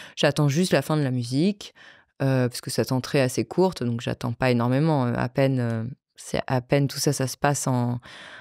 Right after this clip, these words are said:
en trente secondes, en fait, hein, en réalité, peut-être à, à peine plus, quoi. Et voilà, et je salue, et je,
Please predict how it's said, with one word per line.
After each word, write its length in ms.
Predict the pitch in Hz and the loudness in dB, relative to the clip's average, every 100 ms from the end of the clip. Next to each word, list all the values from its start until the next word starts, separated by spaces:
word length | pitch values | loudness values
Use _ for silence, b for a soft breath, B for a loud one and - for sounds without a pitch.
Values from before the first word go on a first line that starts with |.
| B - | B -4
en 520 | 139 127 123 123 123 120 120 - - | 0 2 2 0 0 -4 -8 -18 -16
trente 220 | - 131 | -6 -4
secondes, 360 | - 185 240 147 | 0 2 2 0
en 80 | |
fait, 280 | 135 139 127 | -2 -4 -2
hein, 40 | 147 | -2
en 80 | |
réalité, 400 | 139 131 123 156 | -2 -2 -2 -2
peut-être 240 | 135 - - _ 220 - | -2 -4 -10 _ -20 -12
à, 140 | 196 139 - | -8 -8 -6
à 120 | - | -8
peine 240 | - 147 | -2 -2
plus, 320 | 151 - 247 - | -2 -2 -4 -4
quoi. 240 | 147 143 B B B B B B - | -8 -8 B B B B B B -4
Et 560 | 151 160 151 143 143 139 | 2 4 4 4 4 4
voilà, 340 | 131 127 185 | 4 4 4
et 60 | 160 | 4
je 140 | 143 | 0
salue, 680 | 143 170 151 143 156 214 247 - | 0 2 4 4 4 4 4 0
et 720 | - 151 143 139 135 131 131 131 | 2 4 4 4 4 4 2 0
je, 440 | 131 127 120 120 | -2 -2 -2 -2